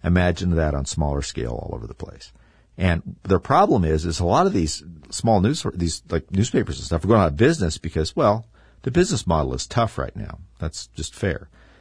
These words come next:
The other piece is a lot of them are, you know, they are far left rags or propaganda machines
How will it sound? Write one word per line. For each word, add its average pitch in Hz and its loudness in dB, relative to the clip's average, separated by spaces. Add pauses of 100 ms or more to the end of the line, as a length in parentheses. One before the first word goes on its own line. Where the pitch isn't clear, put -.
(120)
The 131 4
other 160 0
piece 104 -2
is 90 2
a 92 0
lot 110 4
of 151 2
them 87 0
are, 82 2
you 95 2
know, 80 0 (640)
they 95 2
are 85 -2
far 131 4
left 117 2
rags 98 2
or 78 -2
propaganda 117 2
machines 80 -2